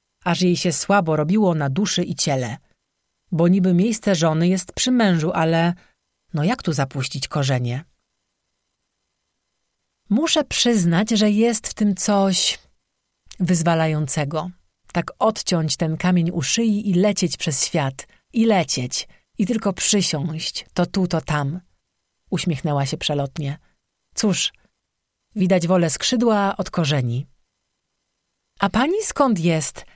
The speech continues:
pani Jago? Ja? Z miejsca, którego już nie ma, odparła enigmatycznie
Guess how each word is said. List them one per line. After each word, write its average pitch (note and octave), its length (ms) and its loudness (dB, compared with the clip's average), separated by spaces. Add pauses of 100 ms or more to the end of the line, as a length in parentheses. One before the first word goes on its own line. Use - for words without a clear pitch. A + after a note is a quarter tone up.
(120)
pani F#3 320 4
Jago? C#3 480 0 (520)
Ja? F3 320 0 (800)
Z F#3+ 120 2
miejsca, A3+ 460 2
którego G#3 360 0
już G#3 220 0
nie G#3+ 160 4
ma, D3 200 -4 (640)
odparła E3+ 500 0
enigmatycznie E3+ 880 -2